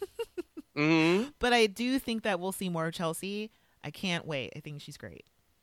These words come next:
Speaker 2: Yeah.
Speaker 1: All right. Um, so it's the end of day one, of day two. We
Speaker 2: Mm-hmm.
Speaker 1: head back to the penthouse at eight P M with the sun high in the sky. Um,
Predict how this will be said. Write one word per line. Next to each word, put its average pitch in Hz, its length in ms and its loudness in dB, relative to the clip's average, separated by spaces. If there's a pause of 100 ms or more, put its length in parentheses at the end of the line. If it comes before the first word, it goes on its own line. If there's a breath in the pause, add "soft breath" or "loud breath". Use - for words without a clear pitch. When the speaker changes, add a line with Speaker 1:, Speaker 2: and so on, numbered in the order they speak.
(120)
Speaker 2:
Yeah. 117 240 10 (540)
Speaker 1:
All 147 80 0
right. 117 200 -6 (760)
Um, 170 480 2 (640)
so 127 420 -4 (760)
it's 196 160 4
the 214 140 2
end 190 100 2
of 185 100 0
day 170 200 2
one, 143 200 -2 (120)
of 151 200 0
day 156 300 -2
two. 165 540 -6 (680)
We 131 80 0
Speaker 2:
Mm-hmm. 131 80 4
Speaker 1:
head 160 400 2
back 190 320 6 (180)
to 233 120 -4
the - 80 -2
penthouse 151 720 -4
at 139 120 -6 (140)
eight 233 240 -4
P 190 260 -4
M 143 480 -2
with 160 140 -8
the 151 80 -10
sun 160 600 -2 (720)
high 277 300 6
in 285 120 2
the 214 80 0
sky. 160 600 2 (800 soft breath)
Um, 147 560 0